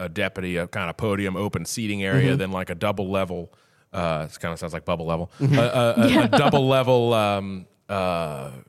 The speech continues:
Speaker 1: dormitory style bunks
Speaker 2: Right.
Speaker 1: and stuff. So then this is really more of a, a much more enclosed space. There's a much smaller common area.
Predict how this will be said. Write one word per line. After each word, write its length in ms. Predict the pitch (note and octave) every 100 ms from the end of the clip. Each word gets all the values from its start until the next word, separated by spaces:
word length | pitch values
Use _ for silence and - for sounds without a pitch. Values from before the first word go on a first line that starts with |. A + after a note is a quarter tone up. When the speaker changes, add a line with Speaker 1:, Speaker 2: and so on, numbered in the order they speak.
| _ A#2
Speaker 1:
dormitory 480 | D3+ C3 A2+ A#2+
style 360 | G#2 A2 G#2 G2+
bunks 80 | C#3
Speaker 2:
Right. 100 | C3+
Speaker 1:
and 100 | A2
stuff. 240 | - F#2+ - - _
So 140 | -
then 220 | B2 A#2+ A2+
this 320 | E3 D3 -
is 240 | A2+ G2+
really 280 | A2 A#2 A2
more 240 | G#2+ A2
of 120 | G#2 G2
a, 340 | F#2+ F#2 G2
a 40 | F#2+
much 280 | G#2 -
more 380 | A2 G#2 G2+ G2
enclosed 540 | E2+ G2 - B2 A2+ -
space. 360 | - G2 F#2
There's 160 | G2 F2+
a 60 |
much 240 | F#2+ G2 -
smaller 420 | A2+ G#2+ G#2+ G#2
common 440 | - - G#2+ G2+ F#2+
area. 380 | F#2 F2+ F2